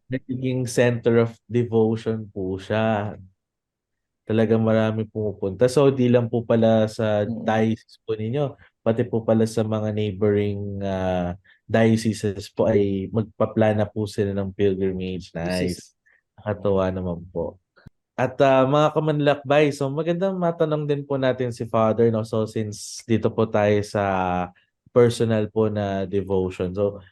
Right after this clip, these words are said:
Speaker 1: Father, pa-, paano po nakatulong po yung, ah, ah, tong devotion po nito sa Mahal na Birhen, personally sa inyo,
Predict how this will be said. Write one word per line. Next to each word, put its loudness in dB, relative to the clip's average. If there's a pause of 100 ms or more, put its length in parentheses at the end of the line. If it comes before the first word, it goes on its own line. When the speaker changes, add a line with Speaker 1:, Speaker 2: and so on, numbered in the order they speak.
(140)
Speaker 1:
Father, 4
pa-, 2
paano 0
po 2
nakatulong 0
po -2
yung, -2
ah, -4 (400)
ah, 0
tong -4
devotion 0
po 0
nito -4
sa 0
Mahal 0
na 0
Birhen, 2
personally 0
sa -4
inyo, 0